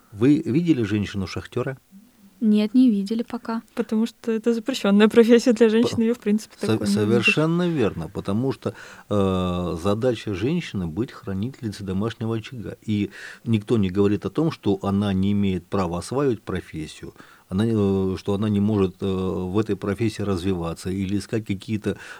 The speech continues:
Speaker 1: другие пути, э, приложения своих, э, мыслей, там, ж-, желаний. Но есть вещи, которые гипотетически женщина сделать может, но при этом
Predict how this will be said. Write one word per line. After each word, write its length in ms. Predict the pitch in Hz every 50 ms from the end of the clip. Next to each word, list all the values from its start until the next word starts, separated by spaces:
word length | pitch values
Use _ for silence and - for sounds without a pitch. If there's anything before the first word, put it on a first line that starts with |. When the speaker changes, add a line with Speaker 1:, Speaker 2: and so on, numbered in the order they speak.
| - -
Speaker 1:
другие 840 | 90 90 104 107 123 120 113 113 107 98 95 92 90 90 90 90 82
пути, 460 | - 104 95 87 - - 131 131 127 110
э, 140 | 101 95 87
приложения 680 | - - 95 90 90 90 92 85 104 117 113 110 98 92
своих, 720 | - - - - 98 95 98 95 95 90 85 - - -
э, 40 | 95
мыслей, 760 | 92 90 87 87 85 82 85 87 95 120 139 135 - - 104
там, 200 | 92 - 85 85 78
ж-, 280 | 73 92 95 95 90
желаний. 480 | 82 85 92 104 120 131 131 123 117 110 - - - - - - _ -
Но 280 | 98 117 117 180 - - _ - _ _ _ _ _ _ - - - _ -
есть 540 | - 92 82 90 110 123 120 113 - - -
вещи, 440 | 104 90 92 113 127 127 - - 120
которые 760 | 101 - 101 87 - 104 104 101 104 101 98 98 95 92 90 - - _ _ _ _ _ -
гипотетически 1000 | 107 95 127 117 - 123 113 - - 127 110 - 123 107 98 101 87 - - 98
женщина 480 | 87 110 110 101 92 - - 98 98
сделать 460 | 87 85 95 98 95 98 95 92 - -
может, 360 | 104 131 151 139 107 78 - - - _ - - 95
но 340 | 98 101 104 113 113 107
при 240 | 98 - - 101 104
этом 380 | 117 131 127 - 107 104 -